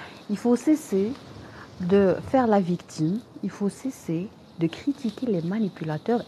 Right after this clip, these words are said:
et les hypocrites. Ils sont là pour nous servir. Il faut apprendre à se servir des manipulateurs et des hypocrites. Comment ?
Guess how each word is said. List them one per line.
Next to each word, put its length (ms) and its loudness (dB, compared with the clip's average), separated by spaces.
et 60 4
les 400 0
hypocrites. 600 -6
Ils 100 0
sont 220 -6
là 280 0
pour 220 0
nous 300 0
servir. 460 -4
Il 40 -20
faut 80 4
apprendre 420 4
à 100 4
se 120 -4
servir 500 2
des 120 2
manipulateurs 800 0
et 100 4
des 200 2
hypocrites. 420 -8
Comment ? 280 2